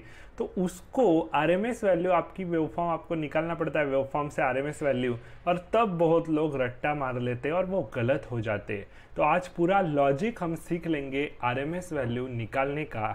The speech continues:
साइनोसॉइडल वेवफॉर्म के लिए, ठीक है। तो अभी हम साइनोसॉइडल वेवफॉर्म को डील करने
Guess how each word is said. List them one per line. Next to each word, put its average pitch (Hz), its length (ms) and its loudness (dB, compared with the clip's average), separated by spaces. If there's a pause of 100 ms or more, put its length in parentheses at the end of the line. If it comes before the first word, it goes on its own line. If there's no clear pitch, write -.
(340)
साइनोसॉइडल 127 880 0
वेवफॉर्म 107 460 -6
के - 140 -12
लिए, 104 240 -12 (220)
ठीक 208 140 0
है। 190 80 2 (500)
तो 131 440 2
अभी 131 240 0
हम 143 200 -4
साइनोसॉइडल 143 840 -2
वेवफॉर्म 123 520 -2
को 127 200 -2 (400)
डील 226 360 4
करने 120 440 0